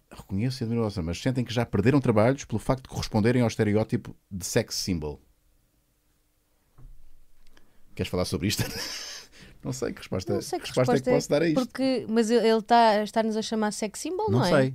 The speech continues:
Speaker 2: Eu
Speaker 1: Eu
Speaker 2: acho
Speaker 1: acho
Speaker 2: que
Speaker 1: que
Speaker 2: a pergunta
Speaker 1: ele possivelmente queria dizer de não corresponderem, porque eu,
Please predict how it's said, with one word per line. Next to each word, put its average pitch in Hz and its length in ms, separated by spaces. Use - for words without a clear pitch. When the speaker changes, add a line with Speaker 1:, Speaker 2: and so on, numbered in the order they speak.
Speaker 2:
Eu 185 100
Speaker 1:
Eu - 20
Speaker 2:
acho 151 160
Speaker 1:
acho - 140
Speaker 2:
que 143 60
Speaker 1:
que - 0
Speaker 2:
a 220 120
pergunta 127 240
Speaker 1:
ele 147 80
possivelmente - 560
queria 120 180
dizer 110 160
de 95 160
não 143 240
corresponderem, 101 560
porque - 160
eu, 113 180